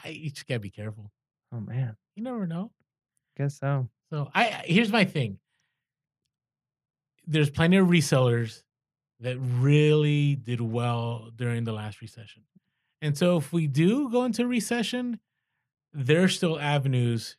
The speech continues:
Speaker 1: to get through that recession.
Speaker 2: Yeah.
Speaker 1: And there's, like Mike said, there's avenues for you to end up even better after the recession. 'Cause think about all, if you have capital stored, right, and people are trying to g-, offload stuff,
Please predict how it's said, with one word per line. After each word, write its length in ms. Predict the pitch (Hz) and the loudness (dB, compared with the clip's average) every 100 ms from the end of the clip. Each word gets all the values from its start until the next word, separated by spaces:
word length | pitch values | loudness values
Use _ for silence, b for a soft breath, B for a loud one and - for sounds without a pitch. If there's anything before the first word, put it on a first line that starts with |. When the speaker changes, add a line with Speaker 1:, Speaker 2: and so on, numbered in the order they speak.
| _ | _
Speaker 1:
to 100 | 139 | -4
get 220 | 120 123 | -2 -4
through 140 | 120 | -4
that 180 | 120 113 | -6 -6
recession. 500 | 107 107 - 135 104 123 | -10 -10 -10 -12 -10 -10
Speaker 2:
Yeah. 140 | 113 - _ | -10 -12 _
Speaker 1:
And 120 | 160 | 2
there's, 280 | 160 185 165 - | 6 6 4 -4
like 220 | 156 151 | 0 0
Mike 200 | 156 151 | 0 -2
said, 260 | - 220 135 | -4 -6 -2
there's 180 | 147 | -2
avenues 440 | 147 156 156 156 147 | 0 -2 0 -2 -4
for 140 | - | -2
you 160 | 143 143 | 0 0
to 80 | 139 | -2
end 240 | 135 139 | -2 -2
up 160 | 135 127 | -2 -4
even 320 | 147 147 139 | -4 0 0
better 560 | 123 156 214 160 107 - _ _ _ _ _ - | 0 -2 0 -2 -4 -12 _ _ _ _ _ -10
after 280 | 135 - | -10 -6
the 100 | 135 120 | -4 -4
recession. 560 | 117 - 117 - 98 _ | -6 -6 -10 -10 -20 _
'Cause 120 | 127 | -10
think 200 | 214 247 | -6 -4
about 340 | 240 190 156 _ _ | 2 2 0 _ _
all, 340 | 165 170 190 | -2 0 0
if 180 | 165 147 | -2 0
you 140 | 214 | 2
have 360 | 220 233 226 190 _ _ _ _ | 2 2 -2 -6 _ _ _ _
capital 400 | 175 185 208 220 | -2 -2 -2 -4
stored, 720 | - - 151 131 113 110 120 _ _ _ _ _ | -6 -8 -4 -2 -4 -6 -12 _ _ _ _ _
right, 160 | 143 | -2
and 140 | 156 143 | -2 -4
people 280 | 156 190 190 | -2 -2 -2
are 100 | 165 | -2
trying 220 | - 165 | -2 -2
to 280 | 156 139 131 _ _ | 0 -2 -6 _ _
g-, 140 | 143 - - | -16 -12 -2
offload 460 | 160 151 160 160 | -2 0 -2 -2
stuff, 280 | 147 127 117 | -4 -6 -6